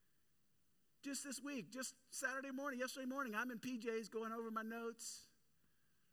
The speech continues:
I'm reading through this, and I'm reading the entire book of, of First Peter. And I feel like I'm in a supernatural cloud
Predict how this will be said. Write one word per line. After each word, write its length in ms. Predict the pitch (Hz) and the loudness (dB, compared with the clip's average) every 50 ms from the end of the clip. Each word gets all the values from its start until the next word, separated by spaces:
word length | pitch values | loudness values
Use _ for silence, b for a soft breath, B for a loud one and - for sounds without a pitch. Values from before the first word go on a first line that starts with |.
| - - | -8 -2
I'm 220 | - 208 233 233 226 | 2 2 2 2 2
reading 260 | 240 240 247 226 220 | 0 0 0 0 -2
through 180 | - 240 240 220 | -2 -2 -2 0
this, 420 | 214 233 233 240 233 220 - - | 0 0 0 0 0 -2 -2 -4
and 200 | 170 143 135 127 - - - - - - - b b b b b b b b - | -4 -6 -6 -8 -10 -16 -20 -20 -20 -20 -20 b b b b b b b b -2
I'm 160 | - 208 214 | 0 2 2
reading 200 | 220 233 233 226 | 4 4 4 4
the 80 | 226 208 | 4 2
entire 340 | 202 190 - 220 214 220 220 | 2 2 4 4 4 4 4
book 320 | 185 202 233 226 - - | 2 0 0 0 0 -2
of, 100 | 226 208 180 - - | -4 -6 -6 -6 -6
of 100 | 220 196 - | -6 -4 -2
First 300 | - 240 226 220 - - | -2 -2 -2 -2 -4 -4
Peter. 480 | - 247 240 247 240 240 240 233 226 b b b b b b b b b b b b - - - - - - _ - - - - - - - | -2 -2 0 0 0 0 0 -2 -4 b b b b b b b b b b b b -20 -20 -20 -20 -20 -20 _ -20 -20 -20 -20 -20 -4 -2
And 120 | - 220 208 | 0 2 4
I 200 | - 233 302 349 339 - | 6 6 6 6 4 0
feel 220 | - 285 294 277 285 | -2 0 0 2 4
like 260 | 269 254 240 - - 247 254 247 - | 4 4 4 2 0 -2 -2 4 4
I'm 220 | 226 233 254 247 | 4 6 4 2
in 80 | 254 240 | 0 0
a 80 | 220 | 0
supernatural 800 | - - - 254 247 - 254 247 240 240 233 233 - - 214 202 | 0 2 2 2 2 2 2 2 4 4 4 2 2 -2 -4 -4
cloud 400 | - 226 220 220 220 214 208 | 0 4 4 6 6 6 4